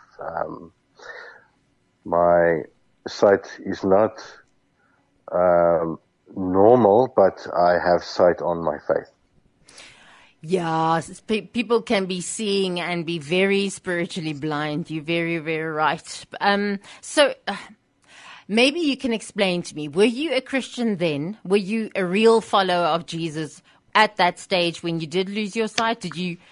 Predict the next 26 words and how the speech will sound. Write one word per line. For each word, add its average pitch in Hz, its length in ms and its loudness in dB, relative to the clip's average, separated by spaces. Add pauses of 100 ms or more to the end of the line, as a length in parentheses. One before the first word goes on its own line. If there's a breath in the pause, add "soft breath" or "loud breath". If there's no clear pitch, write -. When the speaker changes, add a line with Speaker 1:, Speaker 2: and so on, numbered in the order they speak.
Speaker 2:
did 180 160 -8
you 196 100 0
work 233 240 6
through 226 240 -4
that 202 200 2
with 196 300 -4
Jesus, 233 420 -6
or 190 120 -8
d-, - 200 -10
or 175 40 -6
did 165 180 -10
you 175 80 -6
get 175 220 -2
to 214 100 -2
know 160 200 0
him 156 200 -4
through 160 260 -8
all 156 140 -2
of 143 100 -6
it? - 200 -14 (1120)
Speaker 1:
You 110 80 6
know, 127 340 6
um, 113 560 2 (280)
at 104 80 2
that 113 240 2
time, 127 520 4